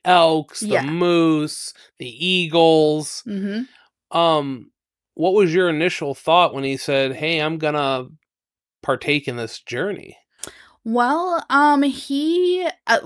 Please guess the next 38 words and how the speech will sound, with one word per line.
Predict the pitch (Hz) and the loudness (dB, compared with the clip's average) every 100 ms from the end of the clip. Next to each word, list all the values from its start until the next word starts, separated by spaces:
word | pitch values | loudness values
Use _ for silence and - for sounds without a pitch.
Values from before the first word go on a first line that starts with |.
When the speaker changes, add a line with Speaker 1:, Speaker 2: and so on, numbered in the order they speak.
| 220 | -2
Speaker 2:
first, | 359 392 | 0 0
I | - 247 | 0 2
knew | 262 330 381 | 2 2 2
about | 277 233 214 | 4 4 4
it | 190 | 0
through, | - 220 214 202 202 196 185 - | -4 -2 2 4 4 4 2 0
um, | 175 165 165 - 196 - | -2 -2 -4 -8 -8 -6
Chase's | - 196 208 233 226 - - - | 0 2 2 0 -4 -4 -8 -4
wife | 185 175 180 185 | 2 2 2 0
is | 170 165 - _ | -4 -4 -14 _
my, | 185 185 185 180 | -4 0 0 0
one | 190 190 | 0 2
of | |
my | 180 170 | 2 0
best | 165 - | -2 -4
friends. | 165 127 - | -6 -6 -6
So, | - 202 170 156 - - - | -2 2 4 2 -6 -18 -2
uh, | 190 170 165 | 2 4 4
that's | 185 - | 2 0
one | 208 196 180 | -2 -2 0
of, | 170 - | -4 -4
like, | 202 170 - | 0 0 0
the | 190 - | -2 0
introductions | 190 185 165 - 190 180 175 | 0 0 0 0 -2 0 0
that | 156 147 | 0 0
I | - | -2
think | 170 170 156 - - - | -4 -4 -4 -8 -10 -4
Mike | 180 156 | -2 -2
had | - 180 160 180 233 - | -2 0 2 2 2 0
was | 180 165 180 180 | 0 0 -2 -6
through | 190 170 | -4 -2
Chase | - 165 160 | -2 -2 -2
and | 175 | -4
Adam. | - 160 175 196 220 - - - - | -2 0 2 4 2 -2 -16 -20 -6
Um, | 175 165 156 120 - | 0 2 2 -2 -2
and | 185 180 | 0 2
then, | 165 165 | 2 0
so | - 185 156 | 0 0 0